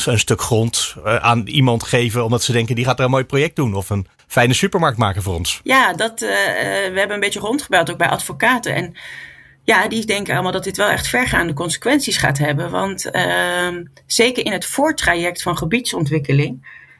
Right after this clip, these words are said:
Speaker 2: worden nog wel eens, eh, één op één verkoop gedaan van de gemeente. Bijvoorbeeld, eh, we willen een, een weg verbreden. Mag ik dan een stukje grond van een ontwikkelaar, zegt de gemeente. Maar dan krijg jij in ruil daarvoor een st-,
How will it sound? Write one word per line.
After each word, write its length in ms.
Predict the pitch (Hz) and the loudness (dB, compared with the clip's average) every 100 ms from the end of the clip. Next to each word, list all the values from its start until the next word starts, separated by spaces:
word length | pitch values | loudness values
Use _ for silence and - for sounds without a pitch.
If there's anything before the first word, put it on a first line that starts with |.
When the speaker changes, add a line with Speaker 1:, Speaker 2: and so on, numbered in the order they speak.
| _ _ _ | _ _ _
Speaker 2:
worden 280 | 190 226 202 | 0 2 0
nog 140 | 190 | 0
wel 180 | 190 190 | 2 2
eens, 240 | 180 175 | 2 -2
eh, 160 | 180 160 - - | 0 -2 -2 -2
één 180 | 202 | 0
op 140 | 175 170 | 0 0
één 220 | - 208 | 0 0
verkoop 460 | - 254 254 170 - | 0 0 2 -2 0
gedaan 520 | 175 160 156 143 139 | 0 2 2 0 -2
van 140 | - 160 | -2 -2
de 60 | |
gemeente. 460 | 139 151 151 139 139 | -2 -2 -2 -2 -4
Bijvoorbeeld, 600 | 170 - 240 196 180 - | -4 2 2 2 -4 -2
eh, 180 | 170 170 | 0 0
we 120 | 170 | 0
willen 280 | 180 175 170 | 0 0 0
een, 220 | 165 156 | 0 0
een 160 | - 170 | -2 2
weg 220 | 190 220 | 2 2
verbreden. 720 | - 156 139 170 160 147 180 220 - - | 0 -2 2 2 2 0 -2 -4 -14 -4
Mag 180 | 160 156 | -2 -2
ik 80 | - | -2
dan 120 | 160 | 0
een 60 | |
stukje 360 | 143 139 160 170 | 0 -2 -4 -6
grond 320 | - 180 180 | -2 0 0
van 180 | - 156 | 0 0
een 100 | 151 | 2
ontwikkelaar, 680 | - 139 247 247 131 - 185 | 0 0 0 2 0 2 0
zegt 200 | - - | -2 -8
de 60 | - | -8
gemeente. 400 | - 147 147 139 | -2 0 0 -2
Maar 80 | 170 | -2
dan 100 | 165 | 0
krijg 140 | 151 | 0
jij 180 | 156 123 | 2 2
in 140 | 160 | 2
ruil 280 | 151 185 240 | 2 2 2
daarvoor 380 | 180 143 139 156 | 0 -2 -2 -4
een 60 | 185 | -4
st-, 160 | - | -8